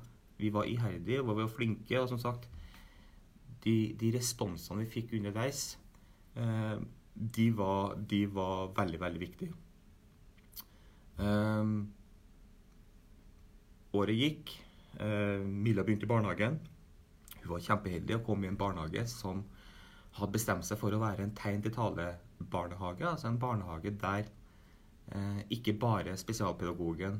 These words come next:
og Milla skulle kommunisere med tegn, ikke bare Milla og assistenten og kanskje noen, eh, noen få voksne skulle bruke tegn, men rett og slett en barnehage der det ble bestemt at alle ansatte i barnehagen skulle lære seg å bruke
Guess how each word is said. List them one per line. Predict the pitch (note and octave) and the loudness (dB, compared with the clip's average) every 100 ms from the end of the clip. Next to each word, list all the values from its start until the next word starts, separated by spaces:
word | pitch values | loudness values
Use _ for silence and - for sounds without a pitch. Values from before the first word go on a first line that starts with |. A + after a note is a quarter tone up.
| G#2+ | -4
og | G2 | -2
Milla | G2+ G2+ F#2 | 0 0 -2
skulle | - F#2+ | -4 -4
kommunisere | - G2+ G2 G2 F2+ F#2 | 0 0 0 -2 -2 -2
med | F#2+ F#2+ | -4 -2
tegn, | A2 B2 A#2 | -2 -2 0
ikke | A2+ | 0
bare | G#2+ G#2+ F2+ F#2 | 2 2 2 0
Milla | G#2 F#2 F2 F2 | 0 0 0 0
og | F#2 | -2
assistenten | F#2 - F2+ D#2 D#2+ F#2 | -6 -6 -4 -4 -4 -4
og | F2 | -2
kanskje | F#2 E2+ F2 F#2 - - - | -2 -2 -4 -4 -6 -16 -4
noen, | G#2+ G#2 G2 G2 G2+ | 0 0 0 0 0
eh, | G2 F#2+ F#2+ | 0 -2 -2
noen | G2 F#2 | -2 -2
få | - G2 | -2 0
voksne | G2 - F2 F2 | 0 -2 -4 -4
skulle | - - F#2 | -4 -4 -2
bruke | F#2+ - | -4 -4
tegn, | B2 C#3+ - - - - - - | -2 -4 -4 -14 -18 -18 -18 2
men | C3+ | 4
rett | C3+ C3+ | 4 2
og | B2+ | 0
slett | A#2+ | 2
en | B2+ | 4
barnehage | C3 A2+ E2+ F2 | 6 4 2 0
der | G#2 A2 | 2 2
det | |
ble | G#2+ | 2
bestemt | A2 - G2+ G#2+ - - A2+ | 0 0 0 -2 -8 -4 -2
at | A2+ - C#3 | -2 -2 0
alle | C3 F#2+ F2+ C#3 - - - | 0 0 0 -2 -2 -8 -2
ansatte | B2 - E2 - - - | 0 0 -4 -6 -8 -6
i | G#2 | -2
barnehagen | G#2+ F2+ D#2 D#2+ E2 E2+ - - - - | 0 0 -2 -2 -4 -6 -16 -20 -18 -6
skulle | - A#2+ | 0 2
lære | A2 D#2+ - | 2 0 -2
seg | E2+ - | -4 -4
å | G2 | -2
bruke | F2+ - | -2 -2